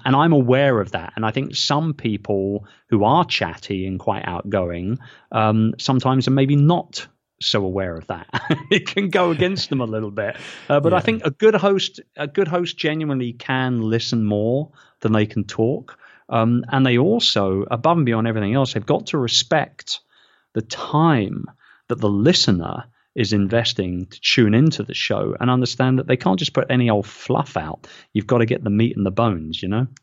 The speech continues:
Speaker 2: Yeah, absolutely. Yeah. It's one thing we talk to people all the time about, actually, is not being afraid to throw out content, being really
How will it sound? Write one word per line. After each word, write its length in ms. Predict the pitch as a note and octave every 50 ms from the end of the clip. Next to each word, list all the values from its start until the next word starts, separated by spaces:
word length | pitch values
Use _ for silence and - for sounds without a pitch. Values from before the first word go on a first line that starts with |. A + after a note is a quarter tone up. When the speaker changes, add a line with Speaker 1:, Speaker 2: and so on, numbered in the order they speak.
| _ _ _ _
Speaker 2:
Yeah, 180 | - A#2 A2 -
absolutely. 640 | - - - - - - - - - - B2 A2 - _ -
Yeah. 280 | C3+ G#2+ G2+ G#2 G#2+ - - - - - -
It's 240 | D#3 D#3 - - -
one 200 | D3 D3 C#3+ C3
thing 240 | - C3+ A#2 G#2+
we 180 | G#2 G#2+ G#2+ G2+
talk 260 | - - - - - -
to 40 |
people 220 | - - B2 A#2+ G2
all 60 | G2+
the 60 | G#2
time 220 | - - G#2 G#2+ A2
about, 240 | A#2+ A#2 A2+ G#2+
actually, 320 | G#2+ G#2 - - - - G#2+
is 120 | G2+ G#2
not 180 | A#2 A2 G#2+ -
being 100 | A#2+ G#2+
afraid 340 | G2 - - G#2+ G#2 G#2+ -
to 80 | - A2
throw 240 | - - A2 G2 G2
out 160 | G2 G#2 -
content, 480 | - - G#2 G2+ - - C#3 - - -
being 160 | B2+ A#2 A2
really 340 | G#2+ A2 A2+ A#2 A2 G2+